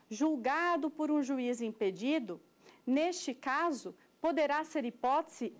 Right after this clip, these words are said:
inclusive, de ação rescisória prevista lá no artigo novecentos e sessenta e dois do Código de Processo Civil. Então, as hipóteses de impedimento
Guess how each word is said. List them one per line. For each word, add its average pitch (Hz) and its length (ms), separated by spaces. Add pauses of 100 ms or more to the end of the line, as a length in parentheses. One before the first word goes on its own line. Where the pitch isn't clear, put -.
inclusive, 294 920 (240)
de 247 120
ação 359 440
rescisória 285 1000 (340)
prevista 349 720
lá 277 240
no 294 140
artigo 269 600 (240)
novecentos 285 460
e 277 80
sessenta 254 380
e - 20
dois 247 380
do 269 120
Código 220 440
de 220 80
Processo 226 500
Civil. 214 400 (760)
Então, 254 600 (200)
as 262 240
hipóteses 285 760
de 208 300 (260)
impedimento 311 1120